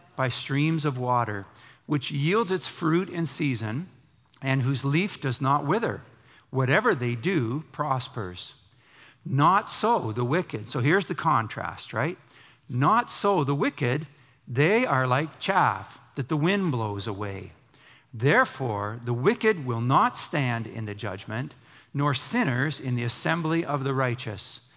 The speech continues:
For the Lord watches over the way of the righteous, but the way of the wicked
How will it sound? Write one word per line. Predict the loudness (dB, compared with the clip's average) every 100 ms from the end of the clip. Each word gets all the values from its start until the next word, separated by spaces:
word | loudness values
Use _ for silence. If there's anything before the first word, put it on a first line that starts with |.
| -20 -20 -20
For | -14 -6 -4
the | 0
Lord | 2 4 4 2
watches | 2 2 2 -2 -6 -4
over | 2 2 2 0
the | -2
way | -4 -6
of | -6 -8
the | -8
righteous, | -6 -6 -6 -6 -6 -8 -12 -20 _ _ _ -10
but | -8 -6
the |
way | -4 -2 -2
of | -2
the | -4
wicked | -4 -6 -6 -12 -12